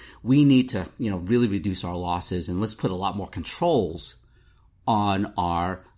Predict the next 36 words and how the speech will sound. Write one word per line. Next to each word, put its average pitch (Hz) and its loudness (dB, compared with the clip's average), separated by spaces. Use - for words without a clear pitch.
uh, 95 -2
debit 170 0
card 95 -4
usage 95 -2
so - -2
that 95 -4
our, 92 -6
our 90 -6
fraud 123 -2
drops." - -10
So 113 2
there 113 2
might 127 4
be 104 -2
some 110 2
instances 113 2
where, 104 0
"Hey, 131 2
if 107 -2
I 123 2
have 143 -2
to 113 -2
leave 107 -2
the 101 -4
state, 127 -2
I 110 -2
can't 113 -4
use 107 -2
my 101 -2
debit 131 -2
card 98 -6
unless 98 -4
I 92 -4
call 101 -6
in," 117 -4
right? 92 -8